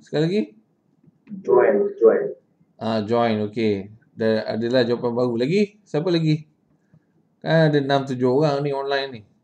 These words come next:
Speaker 1: Yang tak masuk tu tak tahulah mana pergi. Yang ada kat online ni siapa? Bel-, yang belum cuba. Kau jangan pergi tengok T V, eh, time aku tengah mengajar kelas ni. Nanti kan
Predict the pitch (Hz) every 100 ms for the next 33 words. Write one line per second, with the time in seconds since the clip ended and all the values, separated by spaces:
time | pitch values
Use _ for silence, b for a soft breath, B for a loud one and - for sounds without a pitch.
0 | _ _ _ _ _ - 117 123 104 113
1 | 127 151 147 151 110 135 143 123 117 123
2 | 123 127 104 - _ _ _ _ _ _
3 | _ _ - 113 120 117 120 123 123 123
4 | 117 - 117 120 113 107 113 131 156 -
5 | _ _ _ _ _ _ _ _ _ _
6 | _ _ - 117 120 117 123 123 135 131
7 | 139 151 151 147 _ _ _ _ _ _
8 | _ _ _ _ _ _ _ _ - 165
9 | 160 175 185 175 175 165 165 175 151 170
10 | 185 175 139 156 143 160 156 151 160 151
11 | 156 156 147 156 160 151 151 160 147 147
12 | 151 147 143 151 156 170